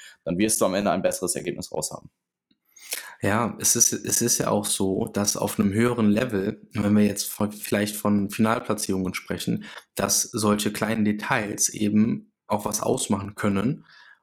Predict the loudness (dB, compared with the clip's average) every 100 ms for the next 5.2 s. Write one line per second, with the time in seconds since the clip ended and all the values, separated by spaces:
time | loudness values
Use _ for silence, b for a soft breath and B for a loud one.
0 | _ 0 4 4 2 -2 -2 -2 0 2
1 | 0 -2 0 0 0 -2 0 2 2 0
2 | 2 2 2 0 0 -2 -6 -4 0 0
3 | 0 -2 -2 -4 -2 2 4 4 2 0
4 | 0 -2 -2 -2 -2 -2 -4 -6 -6 -2
5 | -2